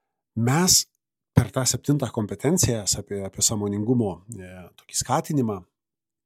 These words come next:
pražadinimą to sąmoningumo, mes siekiame, e, pakeisti kryptį. Ir ta kryptis pasikeičia. Kaip pakeisti iš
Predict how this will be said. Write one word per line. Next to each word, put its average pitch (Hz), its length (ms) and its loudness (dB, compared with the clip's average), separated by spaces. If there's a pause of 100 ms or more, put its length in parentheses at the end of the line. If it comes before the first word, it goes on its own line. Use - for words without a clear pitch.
(1400)
pražadinimą 113 880 -2
to 104 140 -4
sąmoningumo, 101 680 -4
mes 120 300 -2
siekiame, 139 420 -2
e, - 1300 -14 (1120)
pakeisti 139 420 2
kryptį. - 500 -10 (1600)
Ir 139 200 6
ta 165 220 -4
kryptis - 400 -2
pasikeičia. 127 640 -4 (180)
Kaip 208 240 -2
pakeisti 151 480 -2
iš - 80 -2